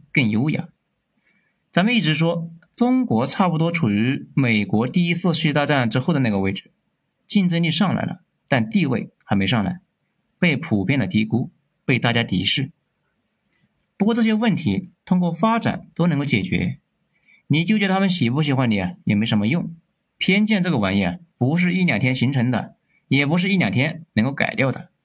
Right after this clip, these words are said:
他们不会因为不喜欢你就不做买卖了，那是小孩子的想法和行为。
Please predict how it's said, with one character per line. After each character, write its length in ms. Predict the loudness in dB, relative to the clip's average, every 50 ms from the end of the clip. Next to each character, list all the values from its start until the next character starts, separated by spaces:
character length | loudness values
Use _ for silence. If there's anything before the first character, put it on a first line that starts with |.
| _ _ _ _ _ _ _ _ _ _ _ _
他 100 | 0 0
们 120 | 0 0 0
不 200 | 0 0 0 0
会 200 | 0 0 2 2
因 120 | 2 0
为 120 | 0 0
不 240 | 0 0 0 0 0
喜 180 | 0 0 0 0
欢 220 | 0 0 0 0
你 240 | 0 -2 -4 -10 -18 _ _
就 160 | -4 -2 -2
不 100 | 0 0
做 100 | 0 0 0
买 160 | 0 0 0
卖 140 | 0 0 0
了， 180 | -2 -4 -6 -12 _ _ _ _ _ _ _ _
那 120 | -2 0 0
是 80 | 0
小 300 | 0 0 0 0 0 0
孩 200 | -2 -2 -2 0
子 80 | 0 0
的 80 | 0 0
想 220 | 0 0 0 0
法 160 | 0 0 0
和 80 | 0 0
行 220 | 0 0 0 0
为。 280 | 0 -2 -2 -4 -6